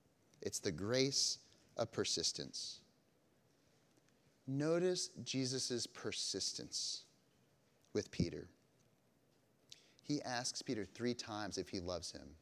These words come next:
Three times. One for each of Peter's denials. He's giving Peter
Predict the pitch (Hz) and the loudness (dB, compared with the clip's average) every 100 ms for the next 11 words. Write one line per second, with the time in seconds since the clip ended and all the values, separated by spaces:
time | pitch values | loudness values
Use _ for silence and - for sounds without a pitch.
0 | - _ _ _ _ - - - _ 135 | -20 _ _ _ _ -20 -20 -20 _ 2
1 | 131 131 110 82 80 - - _ _ _ | 2 0 -6 -6 -10 -12 -14 _ _ _
2 | _ _ _ _ - 120 143 147 - - | _ _ _ _ -4 0 2 2 0 -2
3 | - 143 120 - - - - 107 - 113 | 2 2 2 0 -4 -6 -4 -6 -2 -2
4 | 101 95 101 92 82 78 76 - - - | 0 0 -2 -2 -4 -8 -10 -8 -10 -12
5 | _ _ _ _ _ _ _ _ _ _ | _ _ _ _ _ _ _ _ _ _
6 | _ _ _ - _ _ _ _ - _ | _ _ _ -20 _ _ _ _ -20 _
7 | _ _ - - 123 - 147 156 143 - | _ _ -6 0 2 6 6 6 2 -2
8 | - 135 113 98 90 | 2 4 6 4 2